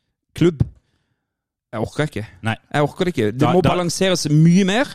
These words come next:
Speaker 2: da kommer du til å trykke skjul Jesper Mathisen på Twitter.
Speaker 1: Nei, ja, vet ikke. Eh, jo, eh, kan godt være. Men,
Speaker 2: <laughs> Ja.
Speaker 1: men, nei, og, og så er det sånn, jeg lar meg ofte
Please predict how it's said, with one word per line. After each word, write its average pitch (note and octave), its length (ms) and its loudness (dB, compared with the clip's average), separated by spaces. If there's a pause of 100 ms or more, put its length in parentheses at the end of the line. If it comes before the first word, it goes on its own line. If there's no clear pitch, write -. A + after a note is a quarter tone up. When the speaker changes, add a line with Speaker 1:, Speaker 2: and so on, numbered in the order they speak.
Speaker 2:
da B2 80 0
kommer C#3+ 220 0
du B2 40 2
til B2 120 -2
å - 80 -8
trykke B2 180 -2
skjul B2 480 2
Jesper G#2 240 -2
Mathisen G#2+ 460 -2
på G#2 80 -2
Twitter. G#2 340 -2
Speaker 1:
Nei, A2+ 460 -6
ja, A#2+ 420 -6
vet A2+ 220 -6
ikke. A2+ 160 0 (100)
Eh, A#2 400 -2
jo, F4 320 2
eh, C#4 400 0 (260)
kan B2+ 140 -4
godt A#2+ 140 -4
være. A2+ 180 -2
Men, D3 120 -2
Speaker 2:
<laughs> D#3 40 0
Ja. D3 100 -2
Speaker 1:
men, D3+ 200 -2 (360)
nei, C#3+ 120 -2 (100)
og, D#3+ 160 0 (160)
og D3+ 160 -2
så E3+ 80 -2
er E3 40 -2
det D#3 100 0
sånn, D#3+ 100 -2
jeg D3+ 140 0
lar D#3 180 2
meg D#3+ 80 -2
ofte C#3 400 -2